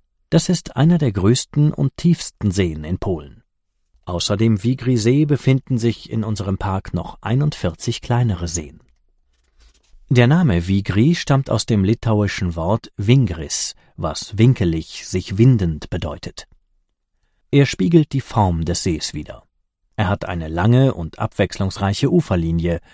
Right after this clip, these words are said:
Ohne Inseln beträgt seine Fläche etwa vierundsechzig Kilometer. Im Parkwappen befindet sich der Biber. In den siebziger Jahren des vorigen Jahrhunderts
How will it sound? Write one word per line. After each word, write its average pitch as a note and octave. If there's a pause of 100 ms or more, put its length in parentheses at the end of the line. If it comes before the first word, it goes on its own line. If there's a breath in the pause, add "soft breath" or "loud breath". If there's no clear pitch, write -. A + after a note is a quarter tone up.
(240 soft breath)
Ohne D3+
Inseln C3
beträgt A#2
seine F2+
Fläche G#2
etwa D#2
vierundsechzig -
Kilometer. A2 (1120)
Im C#3+
Parkwappen D3
befindet A#2
sich -
der B2+
Biber. D#2+ (800 soft breath)
In A2
den G2+
siebziger G2
Jahren F#2
des D#2+
vorigen F#2
Jahrhunderts G2+